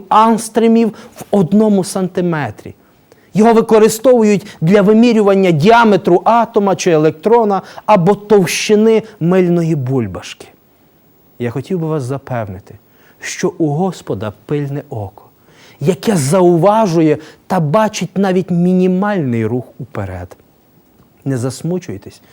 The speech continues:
якщо ви не помічаєте значних, великих результатів. Бо для Бога найголовніше, щоб життя християнина було постійним рухом,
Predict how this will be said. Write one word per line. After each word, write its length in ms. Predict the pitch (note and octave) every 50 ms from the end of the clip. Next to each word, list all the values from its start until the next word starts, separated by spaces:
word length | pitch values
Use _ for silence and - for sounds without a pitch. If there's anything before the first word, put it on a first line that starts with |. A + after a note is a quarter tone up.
| _ - _ _ -
якщо 440 | C#3 D#3+ C#3+ - - - - G#3+ F3+
ви 120 | F#3 F#3
не 120 | F#3 F3+
помічаєте 800 | F3 - E3+ E3 D#3+ D3 - - F#3+ F3+ F3 E3 - - D#3+ C#3 - - - - -
значних, 960 | B2+ G#2+ G#2+ D3 D#3 D#3 D3+ - - - E3 D#3+ D#3 C#3+ A#2+ G#2 - - - - - _ _ _ _ -
великих 500 | A2 B2+ C#3 D3 C#3 - - G2+ - -
результатів. 680 | F#2+ F#2 - F#2+ - - - - F2 F2 - _ - _ _ _ _ _ _ _ _ _ _ _ _ _ _ -
Бо 140 | A2 B2 G#2+
для 180 | G#2 A2+ A2+
Бога 320 | G#2 A2 C#3 D#3 D3+ D3 C3+
найголовніше, 800 | A#2 G#2+ G2 G2 G2 G2 G2 F#2+ G2 G2 G2 - - - - - _ _ _ _ _ _ _ _ _
щоб 340 | - - - - C#3+ A#2+ A2+
життя 420 | G2+ - B2 A2+ _ - - E3
християнина 840 | D3+ - - A#2 A2 - - - A#2 G#2+ G#2 G2+ G2+ G2 F#2+ F#2 F#2+ G#2+ _ _ _ _ _ _ _ _
було 280 | B2 A#2+ D3 D3+ D3 C3+
постійним 1000 | - - - - B2+ - - - - - _ - G#3 F#3+ F#3 F3 E3+ D#3+ D#3 - - _ _ _
рухом, 460 | - A#2 B2+ C3 A2 - - - G2